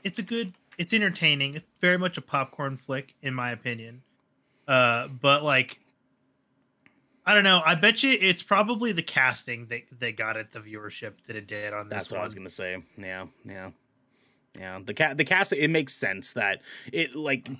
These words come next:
Speaker 2: because this is the case, I don't think Dwayne Johnson would just talk out of his ass like that. He's got things to be proud of. Like,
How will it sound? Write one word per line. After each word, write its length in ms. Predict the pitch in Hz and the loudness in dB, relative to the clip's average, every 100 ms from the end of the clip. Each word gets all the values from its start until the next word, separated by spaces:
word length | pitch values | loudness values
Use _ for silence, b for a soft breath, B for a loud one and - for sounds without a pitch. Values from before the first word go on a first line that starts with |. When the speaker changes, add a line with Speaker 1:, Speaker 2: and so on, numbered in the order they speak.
| _ | _
Speaker 2:
because 340 | - - 233 151 | -4 4 4 4
this 120 | 151 | 2
is 120 | 135 | 0
the 80 | 117 | -2
case, 340 | - 113 92 120 | -2 -2 -2 0
I 60 | |
don't 160 | 147 170 | 2 4
think 200 | 165 131 | 4 2
Dwayne 200 | 117 110 | 0 0
Johnson 320 | 107 104 101 | -2 -4 -6
would 80 | 95 | -8
just 120 | 95 | -8
talk 220 | 101 90 | -8 -8
out 140 | 87 80 | -10 -12
of 80 | |
his 100 | - | -12
ass 220 | 92 52 - | -10 -10 -12
like 140 | - | -14
that. 160 | 71 78 | -14 -6
He's 180 | 120 113 | -4 0
got 240 | 113 107 | 0 0
things 220 | 117 107 | -4 -8
to 80 | 98 | -8
be 100 | 104 | -8
proud 300 | 92 107 104 | -6 -4 -2
of. 220 | 101 98 | -4 -4
Like, 220 | 104 95 | -6 -6